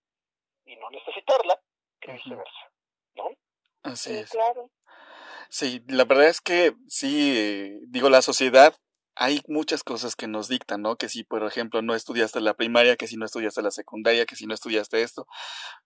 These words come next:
Speaker 2: eh, como que la sociedad nos castiga o nos rige o nos dice, "¿Sabes qué? Para tener éxito en la vida tienes que tener un título", y a lo mejor si lo puedes tener, no sé, del itam o de la náhuac o del tec de Monterrey, es mucho mejor porque vas a ganar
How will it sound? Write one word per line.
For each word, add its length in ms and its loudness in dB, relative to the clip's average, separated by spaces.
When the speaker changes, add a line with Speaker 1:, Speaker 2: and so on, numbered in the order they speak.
Speaker 2:
eh, 300 0
como 200 -10
que 100 -4
la 120 -4
sociedad 480 -2
nos 260 -4
castiga 640 -2
o 60 -6
nos 260 -12
rige 300 -2
o 80 -4
nos 180 -8
dice, 220 -8
"¿Sabes 200 2
qué? 240 0
Para 220 2
tener 680 -2
éxito 440 -4
en 60 -8
la 100 -4
vida 300 0
tienes 280 -12
que 120 -12
tener 320 -4
un 120 -6
título", 560 -14
y 140 -8
a 60 -2
lo 80 -6
mejor 280 -4
si 140 -4
lo 120 -4
puedes 260 2
tener, 360 2
no 140 -4
sé, 160 2
del 180 4
itam 580 4
o 120 0
de 460 -4
la 140 2
náhuac 520 4
o 80 4
del 180 0
tec 140 0
de 80 0
Monterrey, 520 0
es 180 -2
mucho 280 -6
mejor 340 -2
porque 280 -2
vas 200 2
a 60 -2
ganar 320 0